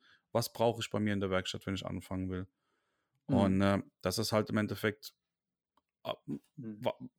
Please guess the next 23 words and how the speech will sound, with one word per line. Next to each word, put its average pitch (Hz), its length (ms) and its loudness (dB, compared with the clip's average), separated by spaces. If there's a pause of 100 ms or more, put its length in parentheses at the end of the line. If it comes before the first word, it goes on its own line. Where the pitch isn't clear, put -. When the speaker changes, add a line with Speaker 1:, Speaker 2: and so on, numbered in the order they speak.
(260)
Speaker 1:
also 113 240 2
auf 117 140 0
die 160 160 2
Frage 131 720 4
entsteht 120 400 0
automatisch 117 500 0
schon 107 140 -4
ein 107 40 -4
ganz 104 200 -2
langes 107 240 -2
Gespräch, 117 520 0
weil 110 100 2
du 110 80 -2
kannst - 240 -2
es - 120 -8
nicht - 140 -4
mit - 100 -8
einem 107 160 0
Satz 101 200 -2
beantworten 92 560 -4
halt 87 160 -6
so, - 120 -8
ne? 87 160 -6